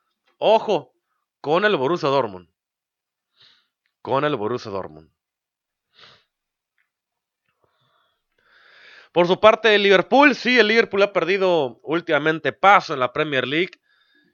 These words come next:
Ya se encuentra alrededor del puesto número seis de la, de, de la tabla, de la tabla general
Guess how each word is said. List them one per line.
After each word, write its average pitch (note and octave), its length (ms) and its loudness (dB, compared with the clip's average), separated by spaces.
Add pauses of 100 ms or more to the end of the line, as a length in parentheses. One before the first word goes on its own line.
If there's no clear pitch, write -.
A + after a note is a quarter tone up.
(140)
Ya B2+ 200 -2
se - 100 -12
encuentra C#3 400 -4
alrededor A#2 480 -4
del A2 540 -6
puesto B2 320 -6
número B2 340 -6
seis D#3+ 380 0
de A#2 80 -6
la, G2 240 -8
de, F#2 640 -12 (280)
de F#2 160 -16
la F#2 200 -8
tabla, A2+ 560 -2
de F#2+ 120 -14
la G2 120 -8
tabla B2 260 -4
general A2+ 540 -2